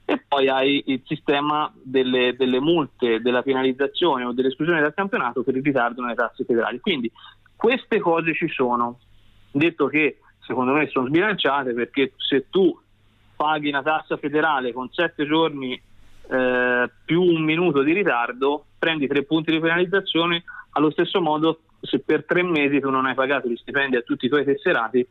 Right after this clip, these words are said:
quindi parliamo di, non so, quarantacinque, cinquanta stipendi, e costa, valgono tre punti, sia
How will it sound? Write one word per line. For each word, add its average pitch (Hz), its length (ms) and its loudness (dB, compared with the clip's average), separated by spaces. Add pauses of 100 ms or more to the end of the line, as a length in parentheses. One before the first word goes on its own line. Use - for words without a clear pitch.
(200)
quindi 127 200 0
parliamo 120 400 0
di, 123 140 2
non 113 160 -4
so, 127 300 0 (280)
quarantacinque, 127 720 -4
cinquanta 135 480 -2
stipendi, 131 640 0 (140)
e 202 320 2 (200)
costa, 175 460 -2
valgono 180 440 0
tre 180 160 -6
punti, 131 420 -4
sia 208 420 0